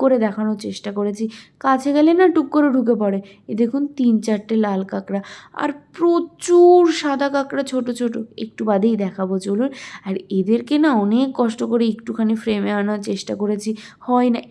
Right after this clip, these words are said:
এই দেখুন, এই যে দেখেছেন কতটুকু, কতটুকু ছোট ছোট কাঁকড়া, এর থেকেও ছোট ছোট কাঁকড়া আছে। আর আমি আর আমার কর্তা দুজনেই গেলে আগেই আমাদের ধান্দা থাকে কখন আমরা কাঁকড়া ধরবো। ধরে কিন্তু খুব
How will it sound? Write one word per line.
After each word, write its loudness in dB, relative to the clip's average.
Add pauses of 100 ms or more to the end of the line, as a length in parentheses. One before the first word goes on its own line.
এই 8 (140)
দেখুন, -2 (500)
এই 0 (140)
যে -8 (180)
দেখেছেন 0 (140)
কতটুকু, 0
কতটুকু -2 (100)
ছোট -6 (140)
ছোট -6 (100)
কাঁকড়া, -6 (160)
এর 0
থেকেও 4 (100)
ছোট 2 (120)
ছোট 0 (120)
কাঁকড়া -2 (100)
আছে। -12 (460)
আর -10 (260)
আমি 2 (140)
আর 2 (100)
আমার 0 (120)
কর্তা 0 (160)
দুজনেই 2 (100)
গেলে 2 (600)
আগেই 2 (100)
আমাদের 4 (100)
ধান্দা 2
থাকে 0 (280)
কখন 4 (100)
আমরা 2 (100)
কাঁকড়া 0 (100)
ধরবো। -2 (420)
ধরে 2
কিন্তু 2
খুব 4